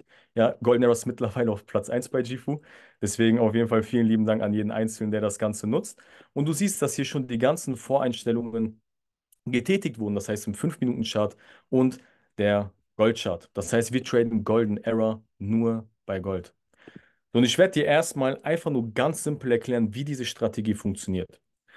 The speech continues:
Und zwar gibt es verschiedene Bestätigungen. Okay, verschiedene Bestätigungen. Und diese Strategie be-, be-, beruht darauf,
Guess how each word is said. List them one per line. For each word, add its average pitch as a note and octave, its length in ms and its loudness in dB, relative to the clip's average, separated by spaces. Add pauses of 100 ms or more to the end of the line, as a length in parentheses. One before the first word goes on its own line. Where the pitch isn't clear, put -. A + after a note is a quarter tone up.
(340)
Und C3 180 2
zwar F3 460 4 (300)
gibt D#3 200 0
es C#3+ 140 -4
verschiedene D3 520 -2
Bestätigungen. A2 840 -2 (720)
Okay, B2 260 0
verschiedene B2+ 420 0
Bestätigungen. A2+ 560 0
Und A2 160 -4
diese E3 160 -2
Strategie D#3 640 -4
be-, A2+ 220 -2
be-, A2 380 0
beruht A#2 460 -2
darauf, G#2 400 0